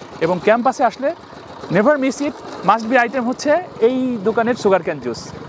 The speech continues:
must recommended। আহ, আমার ঠিক পেছনে এখন যেখানে দাঁড়িয়ে আছি সেটা হচ্ছে হলো, আহ, শহীদ স্মৃতি সংগ্রহশালা। এখানে আমাদের, আহ, বিশ্ববিদ্যালয়ের মুক্তিযুদ্ধর সময়ের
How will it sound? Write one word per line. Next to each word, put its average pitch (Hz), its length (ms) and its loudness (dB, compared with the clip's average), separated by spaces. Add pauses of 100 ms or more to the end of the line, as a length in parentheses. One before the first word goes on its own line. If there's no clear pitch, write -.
(100)
must 196 200 4
recommended। 151 440 0
আহ, - 2000 -4
আমার 180 280 2
ঠিক 226 220 4
পেছনে 202 320 2
এখন 202 480 0
যেখানে 170 240 0
দাঁড়িয়ে 160 260 4
আছি 165 200 -6
সেটা 175 200 -6
হচ্ছে 165 180 -4
হলো, 175 160 4
আহ, 123 440 2
শহীদ 160 320 2 (100)
স্মৃতি 175 320 -4
সংগ্রহশালা। 156 640 2 (640)
এখানে 175 260 2
আমাদের, 180 260 2
আহ, 139 360 4
বিশ্ববিদ্যালয়ের 170 760 0 (320)
মুক্তিযুদ্ধর 165 600 2
সময়ের 165 500 0